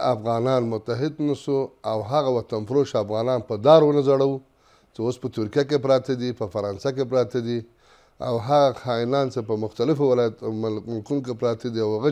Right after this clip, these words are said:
ځای نه، او دغه مسایلو ته دوی مردباد او زنده‌باد وایي، دې یو اول د داخلي دښمنانو ګلم باید موږ پاک کړو او ټولې کړو. په هغه وخت کولی سو چې موږ یو چا سره ځان سیال کړو په خارجي سیاست کې.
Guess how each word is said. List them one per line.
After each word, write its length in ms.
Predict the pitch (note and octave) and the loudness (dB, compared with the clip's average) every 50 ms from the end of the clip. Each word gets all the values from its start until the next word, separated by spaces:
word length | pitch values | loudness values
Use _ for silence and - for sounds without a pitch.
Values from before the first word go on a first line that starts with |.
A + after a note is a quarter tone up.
| C3+ | 2
ځای 100 | C3+ A#2+ G#2+ G#2+ | 0 0 -2 -4
نه، 80 | G2+ F#2 _ _ _ _ _ _ _ _ _ _ - G#2 | -8 -12 _ _ _ _ _ _ _ _ _ _ -6 -4
او 100 | A2 G#2+ A2 C#3 | -2 0 4 4
دغه 140 | C3+ B2+ A#2+ A#2+ | 4 4 2 0
مسایلو 380 | A2+ A2 - B2 A#2+ B2+ B2+ A#2+ G#2+ A2+ | -2 -2 0 2 2 4 2 2 -2 -6
ته 60 | G#2+ G#2 A2 | -10 -8 -8
دوی 180 | B2 B2 A#2 G#2+ F2 - - _ _ _ _ _ _ _ - G#2+ A2 | -6 -6 -6 -6 -8 -10 -14 _ _ _ _ _ _ _ -12 -8 -6
مردباد 520 | A2+ A#2 A2 A2+ A#2+ A#2+ C3 C3+ C3 A#2+ A#2+ | -6 -4 -4 -2 -2 2 2 2 2 2 -2
او 40 | A2+ A2 | -6 -6
زنده‌باد 520 | A#2 A2 A2 A#2 A#2 B2 D#3 E3+ E3 D3 D3 | -6 -6 -4 -4 -2 2 4 4 4 4 2
وایي، 240 | D3 C#3 C#3+ C#3 C3 - _ _ _ _ _ _ _ _ - | 2 2 0 -2 -4 -10 _ _ _ _ _ _ _ _ -10
دې 260 | B2 C3+ C#3 D3+ F#3 F#3+ F#3 | -8 -6 0 2 4 4 4
یو 80 | F#3 - - C#3 | 4 2 0 0
اول 260 | C#3 D3+ E3+ F3 E3+ D3 | 2 4 4 2 2 0
د 80 | C#3 A#2+ C3 | -2 -2 -2
داخلي 280 | B2+ B2+ - C#3+ E3+ D#3 C#3 | -2 -2 -2 -6 -6 -6 -6
دښمنانو 520 | C3+ - - B2+ B2+ C#3 C#3+ C#3 C3 B2 A2+ A2+ | -6 -6 -6 -4 -4 -2 -2 -2 -4 -4 -6 -4
ګلم 200 | A#2 B2+ B2+ B2 | -4 -4 -4 -2
باید 140 | A#2 A2+ G#2+ A2 A#2 | -4 -4 -4 -6 -6
موږ 100 | A#2 A2 A2 - B2 | -8 -8 -6 -6 -4
پاک 200 | A2+ A2 - - | -4 -6 -6 -10
کړو 80 | A2 G#2 | -10 -10
او 60 | G#2 G2+ - | -10 -10 -8
ټولې 220 | B2+ B2 A2+ G#2+ F#2+ | -8 -6 -6 -8 -10
کړو. 160 | - G#2 G2+ F#2+ - _ _ _ _ _ _ _ _ _ _ - | -10 -14 -16 -16 -18 _ _ _ _ _ _ _ _ _ _ -2
په 120 | B2+ C#3+ | 0 2
هغه 100 | D3+ C#3 C#3 C3+ | 2 2 2 0
وخت 160 | C3 - - | -2 -2 -2
کولی 300 | C3 B2 C3 C#3 C#3 B2+ | -2 0 0 0 -2 -2
سو 120 | G#2+ A2+ G#2+ | -4 -6 -12
چې 200 | - - G#2+ A2+ | -10 -8 -8 -6
موږ 140 | B2 C3+ C3 | -6 -6 -6
یو 100 | A2+ G#2+ - | -6 -6 -4
چا 120 | - B2+ C3+ C3 | -4 -4 -4 -4
سره 180 | - C#3+ C3 G#2+ G2 A2 | -4 -4 -4 -4 -4 -2
ځان 200 | C3 C3+ B2+ A#2 - | -4 -4 -4 -4 -4
سیال 180 | C3 B2 B2 | -2 -2 -2
کړو 200 | A#2+ - C3 B2 | -4 -8 -12 -12
په 60 | B2+ A#2 - | -12 -10 -8
خارجي 280 | G#2+ G#2 G2+ G2+ A2+ A#2 - | -8 -8 -8 -10 -12 -12 -12
سیاست 380 | - F#2+ F#2+ - - B2+ A2+ - - | -12 -12 -10 -8 -8 -8 -8 -8 -12
کې. 120 | - F#2+ | -16 -18